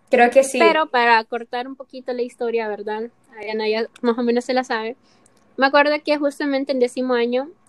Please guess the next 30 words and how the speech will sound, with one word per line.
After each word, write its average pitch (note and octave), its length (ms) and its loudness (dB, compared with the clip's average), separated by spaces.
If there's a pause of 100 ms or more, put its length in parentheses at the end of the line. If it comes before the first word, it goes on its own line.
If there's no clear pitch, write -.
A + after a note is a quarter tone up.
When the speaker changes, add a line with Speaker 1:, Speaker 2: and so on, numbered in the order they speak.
(100)
Speaker 2:
a A3+ 100 2
mí A#3+ 140 4
me A#3+ 120 4
salen, B3+ 580 -2 (300)
eh, G3 680 -6 (180)
dos A#3+ 200 6
opciones A#3+ 440 4
de G3 80 -4
carrera. A#3+ 420 -2 (1000)
La G#3 120 0
primera A3+ 480 4
era A#3 460 0
relaciones A3 720 0
internacionales B3 960 -2
o F#3+ 120 -6
comercio G3+ 400 -8
internacional, A3+ 640 -4
que G#3 100 -6
es - 100 -20
casi A#3 300 -2
lo A#3 140 6
mismo. A#3 420 -2 (580)
Si G#3 440 -4
no G#3 160 4
es A3+ 80 -4
así, A#3+ 360 -2 (180)
me F#3+ 180 -10
corrigen, G#3+ 580 0 (280)
por - 120 -10
favor. G#3+ 360 2